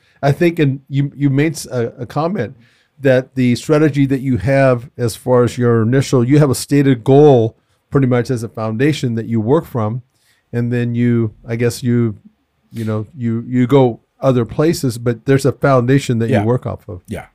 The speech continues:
Speaker 2: Yeah, absolutely.
Speaker 1: Yeah.
Speaker 2: Uh, uh, uh, uh, again, you see, for example, uh, the American market, it's a, it's, it's a wine market that is still growing. Uh, people is still getting educated to,
Speaker 1: Yeah.
Speaker 2: to wine.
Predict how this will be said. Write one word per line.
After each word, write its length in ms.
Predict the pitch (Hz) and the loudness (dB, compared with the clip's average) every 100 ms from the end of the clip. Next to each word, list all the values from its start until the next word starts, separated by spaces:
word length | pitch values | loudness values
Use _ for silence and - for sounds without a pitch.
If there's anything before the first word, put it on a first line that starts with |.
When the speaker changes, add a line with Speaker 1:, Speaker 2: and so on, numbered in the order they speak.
| _ _ _ | _ _ _
Speaker 2:
Yeah, 160 | 85 76 | -14 -14
absolutely. 720 | 82 - 92 76 _ _ _ _ | -14 -14 -14 -14 _ _ _ _
Speaker 1:
Yeah. 180 | 120 113 | -2 -2
Speaker 2:
Uh, 40 | |
uh, 40 | 107 | -4
uh, 540 | 90 - 90 - 90 90 95 | -12 -12 -12 -12 -12 -12 -12
uh, 20 | 92 | -8
again, 420 | 110 113 104 98 | -6 -4 -4 -4
you 100 | 101 | -6
see, 220 | - 117 | -4 -6
for 140 | 110 110 | -4 -6
example, 600 | 90 113 107 107 101 - _ _ - - _ - - | -4 -4 -4 -4 -6 -8 _ _ -20 -20 _ -20 -20
uh, 260 | - - 127 110 - | -20 -20 -18 -18 -6
the 80 | 131 | -2
American 360 | 156 185 135 | -2 -2 -2
market, 480 | 113 113 107 110 - _ - | 0 -2 -2 -6 -8 _ -10
it's 320 | 104 - - | -10 -8 -6
a, 580 | 98 98 95 92 90 - | -4 -4 -4 -4 -6 -10
it's, 260 | 92 85 - _ _ - | -16 -16 -18 _ _ -20
it's 160 | - | -10
a 60 | 104 | -8
wine 400 | 101 117 127 120 | -4 -2 0 0
market 500 | 104 92 90 - 90 | 0 -2 -6 -8 -8
that 120 | 87 | -8
is 80 | 85 | -10
still 160 | - 87 | -10 -10
growing. 520 | 95 98 113 123 123 _ 80 | -6 -4 -4 -6 -10 _ -18
Uh, 180 | 80 76 - | -16 -16 -12
people 320 | 90 - 87 | -14 -12 -12
is 100 | 82 | -12
still 420 | - 85 85 78 _ _ - _ _ | -12 -10 -10 -10 _ _ -20 _ _
getting 300 | 92 90 90 | -8 -8 -8
educated 680 | 95 92 92 113 113 127 _ | -10 -10 -8 -8 -6 -8 _
to, 120 | 107 | -4
Speaker 1:
Yeah. 160 | 110 85 - - | -4 -4 -12 -12
Speaker 2:
to 120 | 120 | -8
wine. 560 | 120 135 143 151 147 | -4 -2 -2 -2 -4